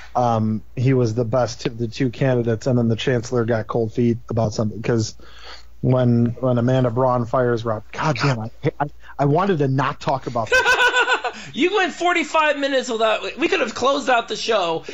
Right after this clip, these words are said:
Speaker 2: and you wouldn't have been, th-, th-, I,
Speaker 1: Well,
Speaker 2: this is my fault. I
Speaker 1: well,
Speaker 2: blame myself.
Speaker 1: well, when Amanda Braun fired Jeter,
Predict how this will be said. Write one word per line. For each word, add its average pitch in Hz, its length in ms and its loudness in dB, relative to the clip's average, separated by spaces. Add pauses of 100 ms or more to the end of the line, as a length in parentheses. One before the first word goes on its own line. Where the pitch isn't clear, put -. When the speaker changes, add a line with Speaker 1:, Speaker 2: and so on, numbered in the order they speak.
Speaker 2:
and 190 160 0
you 262 140 -2
wouldn't 240 260 2
have 214 120 2
been, - 360 -10
th-, - 100 -6
th-, 247 220 -2
I, 220 140 2
Speaker 1:
Well, 175 120 2
Speaker 2:
this 277 160 -2
is 254 100 -2
my 233 180 4
fault. 208 440 0
I 202 80 2
Speaker 1:
well, 170 100 0
Speaker 2:
blame 196 160 0
myself. 175 400 -2
Speaker 1:
well, 175 100 2
when 175 140 0
Amanda 180 280 2
Braun 165 320 0
fired 147 400 0
Jeter, - 400 -6